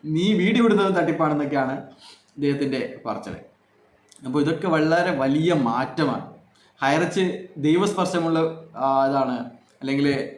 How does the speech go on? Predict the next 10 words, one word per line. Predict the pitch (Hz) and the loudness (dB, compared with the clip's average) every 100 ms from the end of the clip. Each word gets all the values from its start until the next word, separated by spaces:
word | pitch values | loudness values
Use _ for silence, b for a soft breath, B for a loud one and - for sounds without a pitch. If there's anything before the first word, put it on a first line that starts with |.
| - - 117 | -20 -16 -10
ആ, | 127 123 110 | -8 -4 0
യാതൊരു | 139 160 196 180 | 2 2 2 2
വിധത്തിലുള്ള | 175 165 165 147 | 2 0 -2 -2
തട്ടിപ്പുമില്ല, | 135 151 143 135 123 113 123 | -4 -2 0 0 0 -2 -2
എല്ലാവിധ | 131 165 180 180 156 143 | 0 2 2 0 0 0
നിയമാനുസൃതമായിട്ടുള്ള | 147 156 175 175 160 160 156 147 151 | -2 0 -2 -2 -2 -2 0 0 -2
ഒരു, | 143 - B B B - | -2 -8 B B B -8
ആ, | 127 131 | -6 0
കാര്യങ്ങളും | 135 139 156 165 160 156 | 2 2 2 0 0 2
ചെയ്തിട്ടാണ് | 156 190 175 151 131 | 2 2 2 0 0